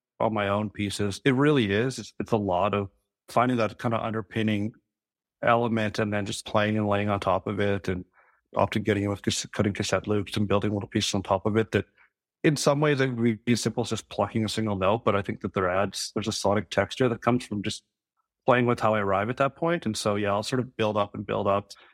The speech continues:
until I know I've gone too far, and then often strip it away and then just allow myself to zoom out. And you're adding layers, despite the fact that I'm recording to a computer, I'm still adding layers. And so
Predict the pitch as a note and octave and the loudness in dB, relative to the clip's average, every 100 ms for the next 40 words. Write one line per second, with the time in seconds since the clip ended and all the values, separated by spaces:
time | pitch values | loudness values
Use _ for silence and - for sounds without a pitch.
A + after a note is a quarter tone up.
0 | - - E3+ D3 C3 - A2 G2 G#2 F#2+ | -6 2 4 4 0 0 -4 -4 -6 -2
1 | F#2+ G2 G2+ G2+ F#2 G2+ - G2 - G2 | 0 -2 -2 -4 -4 -8 -6 -6 -6 -6
2 | F#2 F#2 F#2+ F#2 F#2+ - _ _ _ _ | -2 -2 -2 -2 -4 -6 _ _ _ _
3 | _ - B2+ A#2+ A2+ A2+ A#2+ G#2+ A2+ - | _ 0 2 4 2 0 -2 0 -2 -2
4 | G#2+ G2 G#2 G2+ F#2+ - _ _ _ _ | 0 2 0 0 -4 -8 _ _ _ _
5 | _ C#3 C#3 E3 C#3 A2 A2+ A#1 - - | _ 2 4 2 2 0 -2 -4 -10 -4
6 | C3+ - G2+ G#2+ G#2+ G#2+ G2+ - _ _ | -2 0 -4 -4 -6 -6 -8 -12 _ _
7 | G2+ - G2+ G2 F#2 G#2 - G2 A#2+ G#2+ | -12 -6 -4 -2 -4 -6 -8 -2 2 2
8 | F#2+ - A2+ A2 G#2+ G#2+ G#2 G2+ G2+ F#2+ | 2 2 2 4 2 0 0 0 0 0
9 | G2+ G#2 - B2+ A2+ | -2 -4 2 2 2